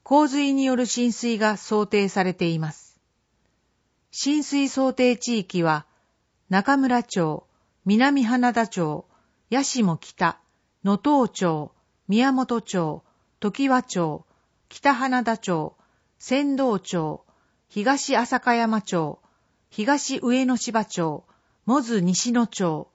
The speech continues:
門司両南町にあります。北区に土砂災害警戒区域、土砂災害特別警戒区域が点在しています。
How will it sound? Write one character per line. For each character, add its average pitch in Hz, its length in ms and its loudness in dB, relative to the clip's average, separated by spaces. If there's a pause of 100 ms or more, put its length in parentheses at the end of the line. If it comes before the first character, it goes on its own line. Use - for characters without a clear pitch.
(280)
門 247 160 0
司 208 160 0
両 226 240 4
南 269 260 2
町 185 260 0
に 165 160 0
あ 165 80 -2
り 156 140 -4
ま 151 140 -8
す。 - 320 -20 (1800)
北 302 260 0
区 240 140 -2
に 175 260 0 (160)
土 202 140 -2
砂 294 160 0
災 269 260 2
害 180 220 0
警 226 240 2
戒 214 260 -2
区 208 160 -4
域、 170 420 -4 (540)
土 202 120 0
砂 294 160 0
災 277 280 2
害 175 240 0
特 214 320 -4
別 285 240 -4
警 277 200 0
戒 254 220 2
区 247 160 -4
域 196 280 -4
が 165 120 0
点 180 260 0
在 170 240 0
し - 100 -14
て 170 100 -6
い 160 140 -4
ま 147 140 -10
す。 - 260 -20